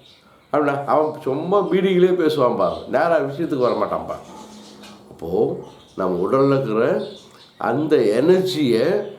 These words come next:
சக்தியை நம்ம உடம்புக்குள்ள எப்படி கொண்டு வரணும் அப்படின்னா, இந்த முத்திரைக்கு பேரு பீடிகை முத்திரை. இது எப்படி செய்யணும் அப்படின்னு கேட்டீங்கன்னா, ஒண்ணும் இல்ல, மடிச்சுக்கிடுங்க, இப்படி நேரா நிக்க வைங்க, சுண்டு விரலை இணைங்க,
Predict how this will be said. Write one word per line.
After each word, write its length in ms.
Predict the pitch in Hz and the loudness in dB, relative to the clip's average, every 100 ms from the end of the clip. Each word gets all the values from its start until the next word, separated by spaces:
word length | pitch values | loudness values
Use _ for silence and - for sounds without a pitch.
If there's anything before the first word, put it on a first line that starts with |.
| - | -20
சக்தியை 1080 | - - - 123 - - - 190 151 123 165 202 - - - - _ - | -20 -10 -4 -4 -4 -12 -6 0 2 4 2 -2 -6 -16 -20 -20 _ -2
நம்ம 320 | 156 175 151 151 | 2 4 4 4
உடம்புக்குள்ள 380 | 202 180 175 | 2 2 2
எப்படி 220 | 143 151 156 | 0 2 2
கொண்டு 300 | 143 147 143 | 2 2 4
வரணும் 440 | 123 117 123 104 87 | 4 4 2 2 0
அப்படின்னா, 500 | 92 104 107 180 - - - | 0 0 0 0 -4 -12 -10
இந்த 180 | 123 113 | -2 0
முத்திரைக்கு 460 | 107 120 135 123 110 | 2 2 2 0 0
பேரு 460 | 127 180 - - 101 | 2 2 2 -4 -4
பீடிகை 560 | 127 127 127 123 123 | -2 0 0 0 0
முத்திரை. 680 | 101 92 98 98 90 - - - - - - | -2 -4 -2 0 0 -2 -12 -20 -20 -20 -6
இது 180 | 156 151 | 2 4
எப்படி 220 | 135 139 | 4 0
செய்யணும் 140 | - 143 | -2 -2
அப்படின்னு 460 | 131 127 120 92 | 2 4 4 2
கேட்டீங்கன்னா, 460 | 101 95 95 139 117 | -2 -2 -2 0 0
ஒண்ணும் 140 | 117 | 2
இல்ல, 280 | 117 170 208 - - - - - _ _ _ _ - | 2 2 0 -6 -16 -20 -20 -20 _ _ _ _ -4
மடிச்சுக்கிடுங்க, 560 | 117 - 123 120 156 - - - - - - | -2 -2 0 0 0 -2 -8 -18 -20 -20 -20
இப்படி 100 | 92 | -6
நேரா 340 | 107 117 135 | -2 0 0
நிக்க 20 | 127 | 0
வைங்க, 600 | 123 131 131 135 175 202 - - - - - - | -2 0 0 2 0 -2 -8 -18 -20 -20 -20 -10
சுண்டு 280 | - 143 147 | -4 2 4
விரலை 120 | 127 | 4
இணைங்க, 560 | 127 123 139 143 180 | 4 2 2 2 0